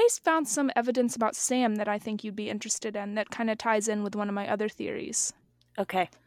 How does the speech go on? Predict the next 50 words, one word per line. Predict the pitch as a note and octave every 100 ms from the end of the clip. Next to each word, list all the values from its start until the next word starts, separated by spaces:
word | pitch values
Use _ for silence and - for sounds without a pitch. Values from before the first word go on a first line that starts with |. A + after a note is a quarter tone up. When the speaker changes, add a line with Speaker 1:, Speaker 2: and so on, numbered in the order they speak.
| _ _ _ -
Speaker 1:
Um, | A3+ A3 A3+ A3 A3+ - _ -
at | B3
the |
beginning, | B3+ A#3 C4 D4+ C4+
when | A#3 A3
Dean | A3
and | A3+ A3+
Sam | - A3 A3
are |
doing | G#3 G#3+ G#3
research | G3 G3+ B3 C4 -
on | A3+
their | G#3+ G#3
laptop | G#3+ A3 - B3
at | A#3
the | -
coffee | - G#3+ A#3
shop, | C4 D#4 E4 - _ _ _ -
Speaker 2:
Mm-hmm. | G3+ F#3 F#3 - - _ _ _
Speaker 1:
very | D4 D4+ D4+
beginning | C4+ B3 A#3+ A3+
of | A3
the |
episode, | A3 A#3+ - - A#3+ - - - - -
Speaker 2:
Mm-hmm. | F#3+
Speaker 1:
Dean, | C#4 C#4 C4+
you | C4
know, | A#3 A3+
he's | A3+ A#3
being | - B3+
a | C4
little | C4 C4+
smart | - - B3 A#3+ A#3+ A#3 A3+
with | - B3
Sam. | - A#3+ A3+ A3+
He | A#3
says | A#3 A#3+ A3+
something | B3 A#3+ A#3
a |
little | A3 G#3+
rude, | G#3 G#3+ G#3+
and | A3 A3
Sam | - B3 C4+ C#4 - -
looks | C4 B3 -
right | A3+ A3+ C4
at | C4+
him | A#3+
and | A3+
says, | G#3+ G#3+ G#3 F#3+ -
"Bite | G#3+ F3+